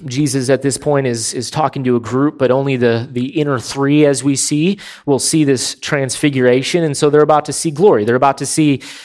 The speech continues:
the kingdom of God, but in its substance, in its essential purity. And that is important to understand because this comes right on the heels of Jesus having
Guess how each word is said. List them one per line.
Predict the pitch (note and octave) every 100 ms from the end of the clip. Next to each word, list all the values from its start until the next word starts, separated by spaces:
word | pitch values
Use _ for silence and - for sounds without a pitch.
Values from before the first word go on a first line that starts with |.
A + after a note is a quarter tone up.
| - - _ _
the | B2+
kingdom | C3 - F#3 D#3+
of | C#3+ A2+
God, | D#3 D#3+
but | C#3
in | - D#3+
its | C#3+ B2+ -
substance, | - C4 F3 - A2 G2+ -
in | C#3+
its | C3+ -
essential | D3+ C3+ - C#3+ -
purity. | A#2+ - G#3 F3+ A#2+ G2+ - - _ _ _ _ _ _ _ _ _ _ _ _ _ _ _ _ _ _ _ _ _ _ _ _ _ _ _ _ -
And | F#3+
that | C#4+
is | A3+
important | G#3 D3 G3 F3
to |
understand | F3 D#3+ - F#3 E3 C#3+
because | C#3 D#3 D#3 C3+ B2+ - - _ _ _ _ _ _ _ _ _ _ _ _ _ _ _ -
this | -
comes | C4+ F3+
right | F3 F#3+
on | F#3+
the | D#3+
heels | C#3+ G3 F#3+ D#3 C#3+ C#3
of | C#3+
Jesus | C#3+ E3+ D#3 C#3+ B2+ -
having | - E3+ D#3+ D#3 C#3 C3